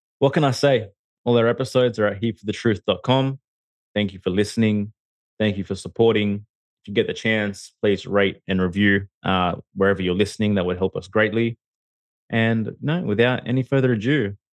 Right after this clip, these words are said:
much love. Here's Jeff. All right, everybody, welcome back to the Here for the Truth podcast. Such an honor to host the guest that we have with us today. We have Jeff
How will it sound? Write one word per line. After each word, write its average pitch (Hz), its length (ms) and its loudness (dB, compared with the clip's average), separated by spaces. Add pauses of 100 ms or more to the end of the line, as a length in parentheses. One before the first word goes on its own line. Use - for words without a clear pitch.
(120)
much 113 240 0
love. 135 400 0 (360)
Here's 117 160 2
Jeff. 113 420 -2 (800)
All 110 120 2
right, 127 180 4
everybody, 127 400 4
welcome 123 320 2
back 120 240 0
to - 100 -20
the 110 60 0
Here 123 200 2
for - 140 0
the 113 60 4
Truth 113 400 0 (100)
podcast. 110 600 0 (180)
Such - 340 -2
an 117 140 -2
honor 127 400 0
to - 80 -4
host 120 300 0
the 107 60 -8
guest 110 480 -2 (120)
that 117 100 2
we 104 120 -2
have 107 240 2
with 113 120 4
us 110 220 0
today. 113 340 2
We 110 140 2
have 107 100 0
Jeff 127 320 -2